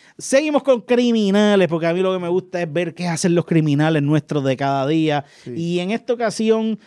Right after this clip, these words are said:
Speaker 1: Gaby, eh, tenemos una criminal bella, preciosa,
Speaker 2: Ujú.
Speaker 1: y bien bonita ella, que a mí me encantó esta historia, ¿verdad? Porque,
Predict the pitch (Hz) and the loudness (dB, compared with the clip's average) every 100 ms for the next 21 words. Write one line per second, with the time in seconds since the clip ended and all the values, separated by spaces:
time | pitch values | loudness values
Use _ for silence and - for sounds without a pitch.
0 | _ _ - 135 185 185 185 170 139 92 | _ _ -6 -4 -2 0 0 -2 -6 -12
1 | 135 143 135 127 120 127 147 170 180 175 | -6 -4 -2 -4 -4 -4 -4 -4 -4 -4
2 | 175 165 147 160 165 117 135 147 151 175 | -4 0 2 2 0 -2 0 0 0 -2
3 | 147 127 127 127 147 202 277 127 117 120 | -2 -2 0 0 0 -4 -6 -14 -18 -10
4 | 120 107 120 120 123 175 190 151 165 160 | -4 -2 -2 -2 -2 -2 -2 -2 -2 -2
5 | 151 175 165 147 147 208 240 - - _ | -2 -2 0 0 0 -2 -6 -16 -20 _
6 | - 156 156 147 147 165 220 220 208 220 | -4 0 0 0 -2 0 0 0 -2 -4
7 | - 214 - 180 180 233 190 202 214 196 | -4 -8 -2 0 2 0 0 0 0 -2
8 | 175 165 | -2 -2